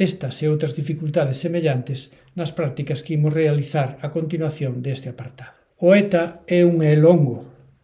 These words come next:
O Z pronúnciase como Z galego. O IOTA, sinxelamente, como un I. O kappa como un K. O lambda como un L.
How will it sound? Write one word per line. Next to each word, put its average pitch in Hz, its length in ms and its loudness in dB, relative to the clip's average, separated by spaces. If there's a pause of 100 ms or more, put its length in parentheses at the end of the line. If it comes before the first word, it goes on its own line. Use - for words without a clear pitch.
O - 80 -10
Z 160 480 -2
pronúnciase 151 720 -2
como 135 320 -2
Z 156 240 0 (160)
galego. 127 480 -6 (640)
O 185 160 0
IOTA, 160 400 4
sinxelamente, 151 800 -2
como 139 320 -2
un 147 80 0
I. 175 320 -2 (720)
O 151 80 0
kappa 147 400 0
como 143 320 -2
un 135 160 -2
K. 175 240 0 (640)
O 180 80 2
lambda 151 480 2
como 139 240 -2
un 160 80 0
L. 151 240 2